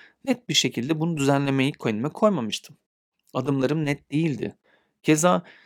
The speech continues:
vazgeçebileceğim şeyleri de netleştirmedim. Çünkü okumaya başladığımda her seferinden <laughs> daha fazla okumak istiyorum ve daha fazla konu buluyorum. Yani anlatırken bile bu Parkinson yasasının içerisine ya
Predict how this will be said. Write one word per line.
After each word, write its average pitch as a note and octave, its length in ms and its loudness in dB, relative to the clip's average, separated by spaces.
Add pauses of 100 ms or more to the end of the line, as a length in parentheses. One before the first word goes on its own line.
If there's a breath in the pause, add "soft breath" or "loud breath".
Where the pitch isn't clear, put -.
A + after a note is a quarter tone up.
(180 loud breath)
vazgeçebileceğim D3+ 800 0
şeyleri E3+ 360 0
de E3 140 2
netleştirmedim. G2 760 -6
Çünkü E3 400 0 (280 loud breath)
okumaya A#3 460 2
başladığımda C3+ 760 2
her A3 200 4
seferinden E3 520 2
<laughs> - 0 -
daha D#3+ 180 2
fazla D#3 360 8
okumak C#3 320 0
istiyorum C3+ 440 6
ve A#2 140 2
daha C#3 160 6
fazla C3 360 6
konu A#2+ 300 0
buluyorum. G2 380 -2
Yani D3+ 280 6 (280 loud breath)
anlatırken C3+ 600 0
bile C#3+ 180 2 (260 loud breath)
bu C#3+ 140 -4
Parkinson - 480 2
yasasının B2 400 0
içerisine B2 460 0
ya A#2 220 4